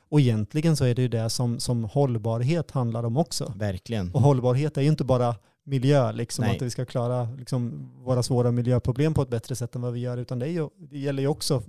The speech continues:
Speaker 1: framtidens bolag, så att säga.
Speaker 2: Verkligen. Det är ju, det, det är väl en av anledningarna till att vi, vi sitter här, för vi vill, vi vill skapa förutsättningar för, för hållbarhet i form av hållbara människor också.
Speaker 1: Precis, precis.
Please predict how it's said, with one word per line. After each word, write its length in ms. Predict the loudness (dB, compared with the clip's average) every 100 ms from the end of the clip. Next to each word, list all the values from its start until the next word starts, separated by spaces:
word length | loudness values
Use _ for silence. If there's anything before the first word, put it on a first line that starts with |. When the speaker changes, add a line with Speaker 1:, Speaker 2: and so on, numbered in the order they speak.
| -4
Speaker 1:
framtidens 420 | 0 0 2 0
bolag, 400 | 0 0 2 0
så 100 | -4
att 80 | -12
säga. 240 | -14 -14 -18
Speaker 2:
Verkligen. 580 | -6 -4 -4 -6 -6 -6 -12 _
Det 80 | -2
är 80 |
ju, 160 | 0 -2
det, 140 | -2
det 260 | -4 -4 -4
är 60 | -2
väl 100 | 0
en 100 | 0
av 80 |
anledningarna 360 | -2 -2 -2 -4
till 80 | -6
att 100 | -6
vi, 180 | -8 -8
vi 120 | -8
sitter 260 | -6 -6 -4
här, 100 | -6
för 140 | -6
vi 160 | -6 -4
vill, 220 | -4 -6 -10 _ _ _ _
vi 200 | -4 -2
vill 160 | -2
skapa 500 | -4 -2 -2 -2 -6
förutsättningar 680 | -2 -2 -2 -4 -8 -6 -10
för, 300 | -6 -6 -6
för 640 | -6 -4 -4 -4 -6 -8 -8
hållbarhet 840 | -6 -6 -6 -6 -6 -6 -8 -8 -12
i 40 |
form 300 | -8 -6 -4
av 120 | -4
hållbara 400 | -4 -6 -4 -4
människor 400 | -4 -4 -4 -6
också. 240 | -8 -10 -4
Speaker 1:
Precis, 420 | -2 -2 -10 -12
precis. 500 | -12 -10 -10 -12